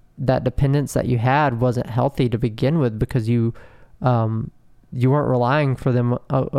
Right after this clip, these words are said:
on them for anything tangible. You're just seeking validation that they liked you until they <laughs> eventually didn't.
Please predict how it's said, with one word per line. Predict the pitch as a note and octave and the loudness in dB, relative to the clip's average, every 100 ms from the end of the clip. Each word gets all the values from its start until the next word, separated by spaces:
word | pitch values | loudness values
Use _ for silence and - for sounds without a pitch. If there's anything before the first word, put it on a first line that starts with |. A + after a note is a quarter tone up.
| - | -2
on | C#3 B2+ | 0 0
them | A#2+ | 0
for | A#2 | 0
anything | B2+ B2 B2+ A#2+ | 0 0 -2 -4
tangible. | - B2+ D3 C3 A2+ A2+ | -2 -2 0 0 0 0
You're | A2+ | 0
just | A#2+ A2+ - - | -2 -4 -8 -16
seeking | - C3+ - B2 A#2 - - - - - - | -8 -6 -2 -2 -2 -6 -12 -20 -20 -16 -2
validation | C3 B2+ A#2+ C#3+ - B2 | 2 2 2 0 0 0
that | A#2 C3+ | 0 0
they | A#2+ | 0
liked | B2+ F3+ - | 0 0 0
you | B2 | 0
until | B2 C#3+ A#2+ | 0 0 2
they | A#2 | 2
<laughs> | B2+ | 2
eventually | D3+ C3+ D3 B2 | 0 0 0 0
didn't. | C3 - A#2 A2+ | 0 0 -2 -4